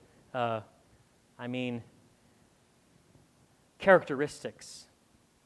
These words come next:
that Jude describes. He, he lays out here what the reality is for believers in Christ and why we should have hope in the midst of that reality. This is how Jude describes his believers that he writes to.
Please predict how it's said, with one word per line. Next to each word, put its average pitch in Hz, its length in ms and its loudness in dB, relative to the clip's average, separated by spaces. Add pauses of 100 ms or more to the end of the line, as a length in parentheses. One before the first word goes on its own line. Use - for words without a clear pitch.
(1120)
that 135 100 -4
Jude 131 180 -2
describes. 113 580 -4 (300)
He, 147 140 -4
he 151 140 2
lays 165 360 6
out 147 180 6
here 160 200 2
what 139 160 2
the 135 60 2
reality 131 680 4
is 123 220 -4
for 127 140 -6
believers 113 680 -6 (360)
in 113 120 -14
Christ 131 880 -6 (1200)
and 147 160 -8
why 151 240 -2
we 156 100 -6
should 156 160 -14
have 139 140 -12
hope 180 380 -12 (580)
in 139 100 -6
the 139 60 -4
midst 151 280 -6
of 120 100 -8
that 113 200 -6
reality. 110 400 -16 (960)
This 254 200 2
is 226 100 -2
how 202 200 2
Jude 175 260 -4
describes 175 560 4
his 139 160 -2
believers 135 460 -2
that 120 120 -6
he 123 80 -10
writes 120 340 -6
to. - 120 -18